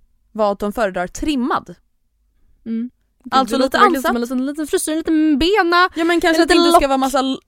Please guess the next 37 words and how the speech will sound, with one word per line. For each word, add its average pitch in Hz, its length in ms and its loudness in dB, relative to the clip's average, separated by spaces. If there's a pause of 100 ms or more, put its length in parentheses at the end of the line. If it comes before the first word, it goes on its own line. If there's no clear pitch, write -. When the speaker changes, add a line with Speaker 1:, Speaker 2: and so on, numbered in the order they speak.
(180)
Speaker 1:
jättelångt 269 840 -6
hår 190 220 -6
som 196 180 -10
flyger 196 300 -10
omkring 190 320 -10
som 190 140 -10
är 185 40 -8
löst, 190 600 -8
som 175 300 -12
så 165 100 -10
här 160 140 -6
inte 175 120 -6
har 170 80 -4
borstats 175 380 -12
bort, 202 260 -8
som 180 140 -10
man 175 100 -10
får 180 100 -10
in 175 100 -8
i 190 40 -6
munnen. 208 360 -8 (280)
Alltså 240 240 -4
bara 226 140 0
att 214 80 -6
det 214 60 -10
är - 20 -10
så 202 80 -6
här, 185 80 -2
det 208 100 -6
är 233 40 -6
lite 240 200 -6
ansatt, 196 400 -8
det 196 60 -10
är 185 40 -8
lite 185 220 -10
omhändertaget. 185 1000 -6
Speaker 2:
Ja, 233 240 0